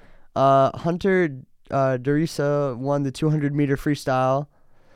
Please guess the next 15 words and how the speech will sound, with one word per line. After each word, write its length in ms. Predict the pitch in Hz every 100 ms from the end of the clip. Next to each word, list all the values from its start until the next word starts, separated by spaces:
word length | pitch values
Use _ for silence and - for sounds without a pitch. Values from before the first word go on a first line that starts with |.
| _ -
And 140 | 143
then 300 | 147 131 - 120
Jack 300 | 143 165 -
Hayhurst, 440 | 175 160 147 -
who's 160 | 151 139
also 240 | 139 143
coming 240 | 147 131 127
on 160 | 127
today, 300 | 120 127 127
finished 360 | 131 143 131 113
second 340 | - 135 143 123
in 100 | 135
the 60 | 120
two 160 | 147
hundred 420 | 139 131 135 127